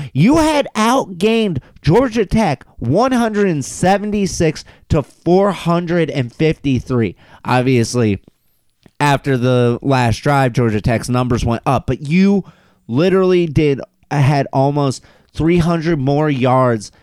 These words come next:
than they did offensively. I know the score probably wasn't what you wanted it to be, but what more were you trying to prove?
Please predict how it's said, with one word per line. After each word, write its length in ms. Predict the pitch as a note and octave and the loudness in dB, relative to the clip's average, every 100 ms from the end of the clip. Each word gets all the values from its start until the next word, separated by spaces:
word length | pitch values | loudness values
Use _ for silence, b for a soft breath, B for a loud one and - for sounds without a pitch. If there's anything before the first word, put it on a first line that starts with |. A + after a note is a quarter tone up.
| b | b
than 240 | - A#2+ B2 | -4 -2 0
they 200 | B2 B2 | 0 0
did 200 | A#2+ B2+ | 0 0
offensively. 720 | A2+ A2+ - A#2 A2 G#2+ G#2 - | 0 0 0 -2 -2 -2 -2 0
I 80 | C3+ | 0
know 220 | D3+ D#3 | 2 2
the 140 | D3 B2 | 2 -2
score 360 | - G3+ G3+ | -2 0 0
probably 480 | C#3 C3+ C3 C3 C3 | 0 -2 0 0 2
wasn't 340 | B2 B2+ B2 B2 | 2 2 0 -2
what 160 | A2+ | 0
you 100 | A#2 | 0
wanted 400 | A2+ A#2+ B2 A#2+ A2+ | 2 2 0 0 0
it 120 | G#2 | 0
to 100 | G#2+ | 0
be, 280 | B2+ A#2 - B B B - | 0 0 -2 B B B -2
but 180 | D3+ C3 | 0 -2
what 420 | A2+ B2+ A3 A#3 | -4 2 2 4
more 340 | A#3 A#3+ B3 | 2 2 2
were 120 | A3 G#3+ | 2 2
you 200 | G3+ F3+ | 2 0
trying 400 | - F3 F#3+ E3+ | 0 0 0 -4
to 80 | |
prove? 460 | C#3 D3+ F3+ C3+ | -2 0 4 2